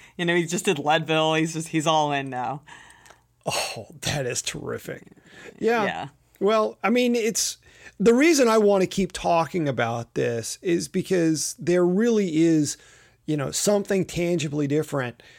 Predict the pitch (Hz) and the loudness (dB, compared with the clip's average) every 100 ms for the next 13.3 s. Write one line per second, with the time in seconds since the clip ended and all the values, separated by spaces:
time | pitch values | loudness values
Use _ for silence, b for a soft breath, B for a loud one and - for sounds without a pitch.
0 | B B _ _ _ _ 185 190 190 - | B B _ _ _ _ 0 0 0 0
1 | 208 190 214 202 185 165 175 226 240 - | 0 0 0 -2 -4 -2 0 0 -2 -8
2 | 185 180 185 - 170 180 - - 143 151 | 0 2 2 0 0 0 -2 -6 -2 0
3 | 160 151 143 - 143 143 147 147 160 147 | 0 -2 -4 -2 0 0 0 0 -2 -4
4 | 135 135 143 139 143 139 135 131 143 143 | -8 -8 -6 -4 -4 -6 -4 -2 -2 -4
5 | 123 135 131 - b b b b - 147 | -4 -2 -2 -6 b b b b -6 -4
6 | 151 - - - 139 147 151 - 131 131 | -2 -2 -4 -4 -4 -4 -6 -8 -10 -6
7 | 139 147 - 147 143 120 - 143 151 139 | -6 -6 -4 -2 -2 -4 -4 -2 -2 -4
8 | - 139 135 139 143 - 139 139 - - | -6 -4 -2 -4 -4 -2 0 0 -4 -10
9 | b b b b _ _ _ _ _ - | b b b b _ _ _ _ _ -8
10 | 151 139 123 110 98 - - - 180 170 | -4 -4 -4 -6 -8 -10 -6 -2 0 2
11 | 156 151 160 190 208 214 - 139 160 151 | 0 0 -2 -4 -4 -8 -8 -2 0 2
12 | 165 - 156 - 131 - 170 - 180 196 | 2 0 -4 -4 -4 -4 -8 -6 -4 -4
13 | 208 - | -6 -10